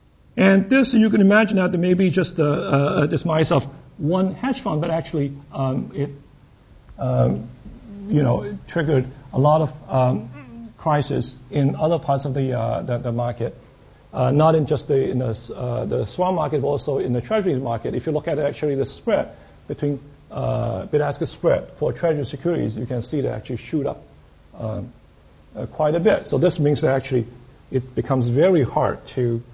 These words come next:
uh, buy and sell securities. You have to pay a huge spread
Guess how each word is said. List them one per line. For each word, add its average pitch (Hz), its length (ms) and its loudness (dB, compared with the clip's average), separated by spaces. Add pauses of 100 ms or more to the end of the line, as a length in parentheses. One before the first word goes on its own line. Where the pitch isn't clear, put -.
(320)
uh, 120 160 -2
buy 127 280 2
and 123 160 -4
sell 135 200 -4
securities. 123 480 -4
You 131 100 -2
have 123 120 -4
to 131 80 -6
pay 120 300 -8 (220)
a 113 80 -8
huge 143 420 -8
spread 110 320 -8